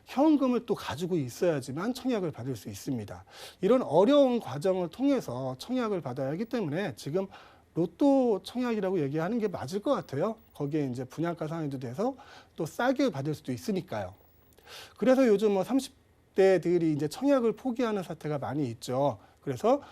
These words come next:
거래를 통해서, 매매를 통해서 집을 구입하는 경우가 많은데 그것도 이제 대출 규제 때문에 쉽지가 않아요.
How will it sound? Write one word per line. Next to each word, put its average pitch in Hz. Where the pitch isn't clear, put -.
거래를 185
통해서, 208
매매를 170
통해서 156
집을 143
구입하는 160
경우가 147
많은데 135
그것도 262
이제 214
대출 175
규제 185
때문에 147
쉽지가 -
않아요. 156